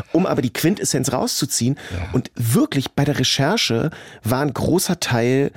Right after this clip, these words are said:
Speaker 1: die Arbeit, nicht einzuschlafen. Ich saß wirklich in der Bibliothek und musste mich so richtig versuchen, wach zu halten, indem ich mir in den Arm kneife,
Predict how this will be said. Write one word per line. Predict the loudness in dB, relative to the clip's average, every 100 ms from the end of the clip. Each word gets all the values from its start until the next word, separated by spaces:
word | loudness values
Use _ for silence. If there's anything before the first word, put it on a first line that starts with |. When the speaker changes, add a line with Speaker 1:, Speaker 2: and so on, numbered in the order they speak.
| -12 -20 -16 -2
Speaker 1:
die | -2 0
Arbeit, | -2 0 0 0 -6 _
nicht | 2 2 2 -2
einzuschlafen. | 0 0 0 0 -4 -8 -10 -12 -16 _
Ich | 0
saß | 2 2
wirklich | 0 -2 0
in |
der | 0
Bibliothek | 2 2 0 0
und | -4 -6 -14 -4
musste | 0 2 0
mich | 0
so | 0
richtig | 0 -2 -4
versuchen, | -8 -18 -16 -2 0 2 2 2
wach | 0
zu | -2 -4
halten, | -2
indem | 2
ich | 2 2
mir |
in | 0
den | 0
Arm | -2 -2 -2
kneife, | -4 -2 -2 0 0